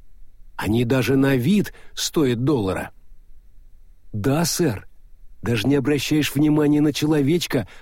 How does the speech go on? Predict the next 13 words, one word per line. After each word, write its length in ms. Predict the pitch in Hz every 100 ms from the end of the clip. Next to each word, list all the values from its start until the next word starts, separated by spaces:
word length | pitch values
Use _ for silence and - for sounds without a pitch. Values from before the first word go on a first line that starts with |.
| -
падающего 640 | 170 151 127 123 - 139
с 80 | 143
башни», 520 | 165 151 107 95 82 - - -
сказал 400 | - 104 92 90
Стэнли. 500 | - - 85 - - - - - - - - - - - - - -
Мокриц 560 | 90 107 - 104 90 95
выхватил 540 | 104 - 95 104 95
марки 320 | 104 117 -
у 100 | 90
него 260 | 95 92 98
из 140 | 90
рук. 300 | 92 78 - - - - - - - - - -
«Что? 340 | - - 165